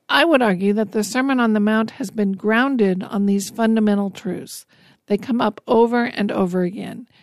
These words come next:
Everything Jesus has been teaching has been answering the question, "Who is going to be saved? Who will find life in God's kingdom?"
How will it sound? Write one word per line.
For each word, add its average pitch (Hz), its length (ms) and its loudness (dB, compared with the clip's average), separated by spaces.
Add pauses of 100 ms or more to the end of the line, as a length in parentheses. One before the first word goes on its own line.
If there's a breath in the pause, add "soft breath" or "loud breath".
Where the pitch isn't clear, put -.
(360 soft breath)
Everything 262 580 0
Jesus 233 400 -4
has 208 200 -6
been 196 200 -4
teaching 240 540 -2
has 220 220 -6
been 202 180 -2
answering 226 520 -2
the 233 60 -2
question, 202 640 -2 (400 soft breath)
"Who 269 240 2
is 277 140 0
going 220 320 2
to 226 40 -4
be 214 160 -2
saved? 185 560 -2 (260)
Who 254 100 4
will 269 180 4
find 233 340 0
life 208 280 0
in 202 120 -2
God's 190 340 -4
kingdom?" 202 580 -8